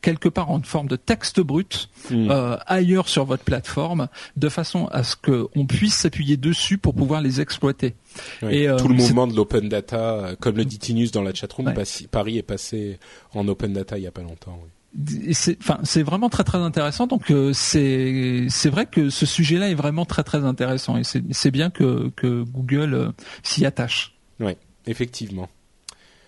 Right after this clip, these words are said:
Speaker 2: Autre sujet intéressant, euh, Next Issue. Euh, Next Issue, ça veut dire,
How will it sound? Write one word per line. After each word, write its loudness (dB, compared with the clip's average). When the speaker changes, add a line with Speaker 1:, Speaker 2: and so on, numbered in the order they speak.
Speaker 2:
Autre 2
sujet -2
intéressant, 0
euh, 0
Next -2
Issue. -4
Euh, -12
Next -6
Issue, -6
ça -4
veut -6
dire, 0